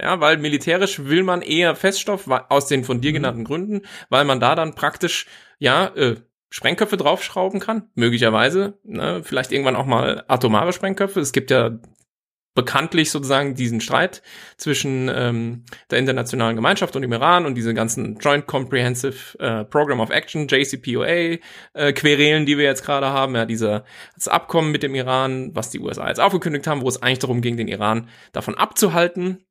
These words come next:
Speaker 1: äh, dass er sozusagen sein Nuklearprogramm vorantreibt. Das ist also jetzt nicht unbedingt das, was uns interessiert. Uns interessiert die Frage, wie, wenn man einen Sprengkopf hat, bringt man ihn von A nach B. Und da sind Feststoff
Speaker 2: Ja.
Speaker 1: quasi Raketen das A und O.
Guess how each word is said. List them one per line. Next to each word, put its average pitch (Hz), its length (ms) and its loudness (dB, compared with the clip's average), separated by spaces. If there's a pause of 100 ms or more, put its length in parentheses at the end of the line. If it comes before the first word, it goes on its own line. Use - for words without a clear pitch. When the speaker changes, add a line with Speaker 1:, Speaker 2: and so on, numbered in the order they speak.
Speaker 1:
äh, 160 180 0
dass 156 220 2
er 160 160 2
sozusagen 151 320 -2
sein 143 260 0
Nuklearprogramm 147 640 -2
vorantreibt. 143 680 0
Das 160 100 4
ist 170 100 2
also 135 160 2
jetzt 135 160 2
nicht 151 180 -4
unbedingt 135 320 -6
das, 135 160 0
was 127 120 -4
uns 113 120 -8
interessiert. 127 460 -2
Uns 190 220 -2
interessiert 151 340 -6
die 139 80 -2
Frage, 135 340 0
wie, 165 320 0
wenn 151 120 4
man 175 100 2
einen 131 160 0
Sprengkopf 139 480 -4
hat, - 220 -4
bringt 151 240 -2
man 135 100 -2
ihn 131 120 -2
von 120 140 -4
A 110 120 -2
nach 104 140 -6
B. 98 220 -6
Und 127 200 -4
da 170 120 6
sind 196 320 -2
Feststoff 143 600 -2
Speaker 2:
Ja. - 60 -20 (180)
Speaker 1:
quasi 139 280 2
Raketen 127 540 0 (200)
das 123 240 4
A 123 160 2
und 123 180 -2
O. - 260 -8